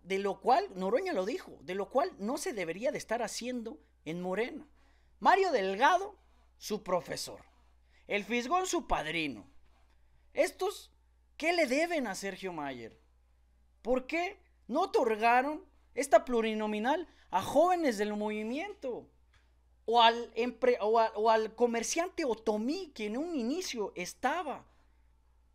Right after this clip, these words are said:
¿Se la quitaron? ¿Qué es lo que le deben a este personaje? ¿Qué es lo...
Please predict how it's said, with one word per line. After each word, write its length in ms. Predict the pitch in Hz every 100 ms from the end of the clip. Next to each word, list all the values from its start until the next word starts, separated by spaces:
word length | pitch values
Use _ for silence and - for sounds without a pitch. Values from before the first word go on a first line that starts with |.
| _ _
¿Se 160 | - 196
la 180 | 202 208
quitaron? 540 | 208 208 240 269 302 359 _ _ _
¿Qué 100 | 233
es 80 | 269
lo 140 | 320
que 100 | 202
le 140 | 165 160
deben 360 | 220 269 269
a 60 | 196
este 180 | 208 226
personaje? 760 | 180 160 143 139 170 185 151
¿Qué 80 | 190
es 60 |
lo... 120 | 240